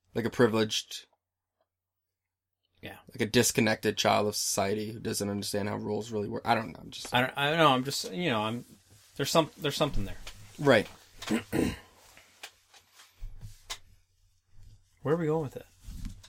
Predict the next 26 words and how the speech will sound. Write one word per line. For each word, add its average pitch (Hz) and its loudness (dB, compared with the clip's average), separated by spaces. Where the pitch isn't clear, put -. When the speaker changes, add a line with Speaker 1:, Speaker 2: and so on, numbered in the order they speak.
Speaker 1:
We 151 -6
were 147 -4
talking 151 2
about, 151 4
uh, 147 2
experiences 135 2
related 127 4
to, 127 4
related 127 6
to 131 0
the 127 0
movie. 131 0
I 139 6
think 151 8
this 143 6
would 135 4
be 135 12
an 127 12
interesting, 123 2
uh, 120 4
place 123 2
if - -6
you 127 6
wanted 127 8
to 123 0
properly 123 6